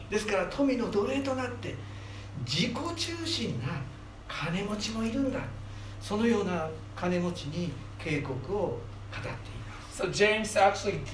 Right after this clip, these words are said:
Speaker 2: uh, uh, the writer of James actually given the, uh, warning to those who are actually selfishly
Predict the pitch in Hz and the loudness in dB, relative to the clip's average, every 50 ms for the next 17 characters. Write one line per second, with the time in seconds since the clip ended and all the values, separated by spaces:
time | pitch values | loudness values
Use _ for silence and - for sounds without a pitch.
0 | - - 185 190 185 - 180 175 170 147 170 165 180 190 202 202 208 208 190 165 | -4 0 2 2 2 4 2 2 4 4 6 10 10 12 12 12 8 6 4 4
1 | 143 170 185 190 190 190 - 190 175 175 - 175 160 143 165 185 180 185 185 170 | 6 8 8 8 8 8 6 6 6 6 4 2 2 4 4 6 6 6 4 2
2 | 160 151 151 160 190 - - 175 175 151 156 160 185 190 196 202 208 208 202 202 | 2 -2 -2 -4 -2 2 6 6 6 6 6 6 6 6 8 6 4 2 0 2
3 | 196 180 143 151 175 180 185 202 196 - - - 190 185 175 170 175 170 170 165 | 2 2 4 4 6 8 8 8 6 2 2 2 4 6 6 6 6 6 6 4
4 | 170 - - 156 139 - - - 202 233 240 233 - 247 - - 277 226 220 202 | 4 2 -2 -2 -2 0 4 6 8 8 8 6 2 0 0 0 2 2 4 4
5 | - - - | 2 0 -4